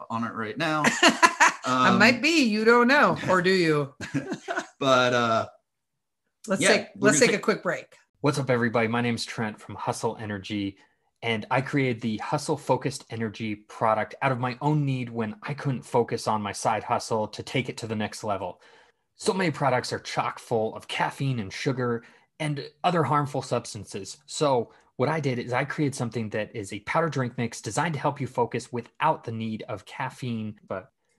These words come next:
Speaker 3: if you'd like to learn more about this product, go check out the website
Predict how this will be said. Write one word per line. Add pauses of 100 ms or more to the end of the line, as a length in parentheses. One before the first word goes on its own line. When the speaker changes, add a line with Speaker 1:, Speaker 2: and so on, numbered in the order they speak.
(280)
Speaker 3:
if
you'd
like
to
learn
more
about
this
product, (600)
go
check
out
the
website